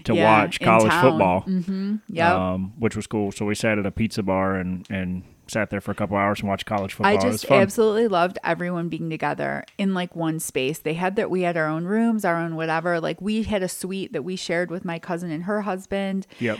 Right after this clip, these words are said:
Speaker 2: And, like, in that same, like, structure was, like, my aunt and my uncle and then my brother. And, like, it was just, it was just so fun having everybody there. The wedding was wonderful. It was great weather. Like, we had the rehearsal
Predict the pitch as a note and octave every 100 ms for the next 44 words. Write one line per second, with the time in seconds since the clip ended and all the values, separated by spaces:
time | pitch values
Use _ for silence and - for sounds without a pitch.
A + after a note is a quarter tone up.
0 | - F3+ F#3 E3 - F#3 F3 D3 - F#3
1 | F3+ F3 D#3 A2+ - - G#3 - F#3+ F#3
2 | E3 D#3 C#3+ D#3+ C#3 - G3 F3+ F3 F#3
3 | - - D#3 D3+ D3 F#3 G3 G3 F3+ F3+
4 | F3 - E3 E3 D#3 C#3+ C#3+ F#3 G3+ G3
5 | F#3+ F#3+ F#3+ - F3+ F3+ D#3 - A3 A3+
6 | B3+ A3+ G3 G3 - _ _ - _ _
7 | - A#3+ C4+ D4+ D4 C4+ A#3+ - G#3 G#3
8 | F3 F3 F3+ G3 F3+ E3+ E3+ D#3+ D#3+ D3
9 | C#3+ E3+ E3+ F3 F#3+ G#3+ G3 E3 - _
10 | - F3 G3 G#3 G3+ G3 F#3 F#3 - F#3
11 | D#3+ E3+ E3+ - E3 F#3+ G#3+ G3 - F3+
12 | F#3+ F#3+ F#3+ G3 F#3 E3 - G3+ F#3 F3+
13 | E3+ E3+ F3 F3+ G#3 G#3+ G3+ G3+